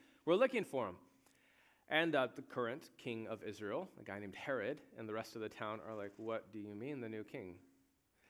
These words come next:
And so they begin to ask questions, and they search the scriptures, and they find out the Messiah is supposed to be born in Bethlehem, and so they send the wise men over to Bethlehem. "Go look for those chi-,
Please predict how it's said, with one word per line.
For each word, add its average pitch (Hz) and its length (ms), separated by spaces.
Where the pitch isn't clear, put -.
And 135 80
so 180 80
they 175 80
begin 185 180
to 180 80
ask 165 320
questions, 110 800
and 117 320
they 127 120
search 170 320
the 143 80
scriptures, 160 540
and 139 80
they 135 60
find 139 260
out 147 140
the 143 40
Messiah 139 340
is 139 60
supposed 147 280
to - 80
be 143 60
born 135 220
in 113 100
Bethlehem, 165 520
and 143 140
so 131 240
they - 40
send 143 320
the 151 60
wise 143 260
men 143 140
over 135 180
to 127 60
Bethlehem. 107 480
"Go 139 100
look 180 220
for 196 80
those 185 180
chi-, - 140